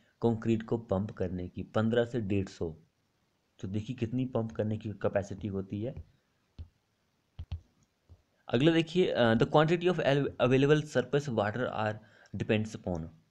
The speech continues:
rainfall। quantity of available surplus water जो होता है वो डिपेंड्स करता है रेनफॉल पर, रेनफॉल कितना होता है।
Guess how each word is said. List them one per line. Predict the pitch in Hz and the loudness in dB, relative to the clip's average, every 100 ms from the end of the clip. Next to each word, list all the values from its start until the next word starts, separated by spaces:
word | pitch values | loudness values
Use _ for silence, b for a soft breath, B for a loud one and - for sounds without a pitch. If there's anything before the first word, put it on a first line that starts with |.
| _ _ _ _ _ _ _ 101 | _ _ _ _ _ _ _ -4
rainfall। | 95 101 101 - 85 87 _ _ _ _ _ _ _ _ 113 | 0 0 0 -4 -6 -8 _ _ _ _ _ _ _ _ 4
quantity | 113 127 143 | 4 4 2
of | 139 | 4
available | 117 113 117 127 | 4 4 2 0
surplus | - 110 120 110 | 0 2 2 2
water | 95 107 | 2 0
जो | 113 | 0
होता | 107 98 107 | 0 0 2
है | |
वो | 117 | 2
डिपेंड्स | 110 104 107 | 2 2 2
करता | - 98 117 | 0 0 0
है | 110 | 0
रेनफॉल | 98 95 95 90 | 0 0 0 -2
पर, | 90 | -2
रेनफॉल | 87 101 98 107 | -2 -2 -2 -2
कितना | 98 101 | -2 -2
होता | 92 87 92 | -4 -4 -4
है। | 85 | -4